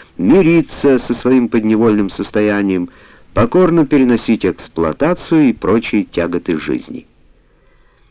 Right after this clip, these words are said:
Все узаконения и правовые нормы,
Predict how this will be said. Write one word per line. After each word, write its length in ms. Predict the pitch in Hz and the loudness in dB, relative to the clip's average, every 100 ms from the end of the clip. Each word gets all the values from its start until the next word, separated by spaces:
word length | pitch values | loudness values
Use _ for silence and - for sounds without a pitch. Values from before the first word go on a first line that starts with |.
| _ _ _ _ _ _ _ | _ _ _ _ _ _ _
Все 400 | - - 139 180 - | -20 -2 0 2 2
узаконения 920 | 143 131 147 151 143 147 165 151 139 117 | 0 2 0 2 2 4 4 4 4 2
и 180 | - | 0
правовые 640 | 117 117 113 110 135 139 120 | 0 2 2 4 4 4 4
нормы, 640 | 123 135 101 80 71 | 2 2 0 -2 -8